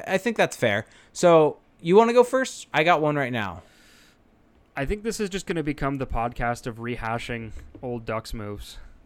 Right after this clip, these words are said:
Speaker 2: But
Speaker 1: Oh.
Speaker 2: am I stealing your pick?
Speaker 1: No,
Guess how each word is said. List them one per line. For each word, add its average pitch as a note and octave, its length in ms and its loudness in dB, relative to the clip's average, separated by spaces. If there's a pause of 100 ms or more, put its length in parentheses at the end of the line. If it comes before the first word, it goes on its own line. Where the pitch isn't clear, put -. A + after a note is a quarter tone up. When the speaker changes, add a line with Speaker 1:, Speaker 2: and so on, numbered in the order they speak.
(240)
Speaker 2:
But A#2+ 340 0
Speaker 1:
Oh. D3 640 6 (360)
Speaker 2:
am B2+ 100 -4
I C#3 80 2
stealing C#3+ 420 0
your C#3+ 100 2
pick? D#3 340 0 (880)
Speaker 1:
No, D3+ 580 4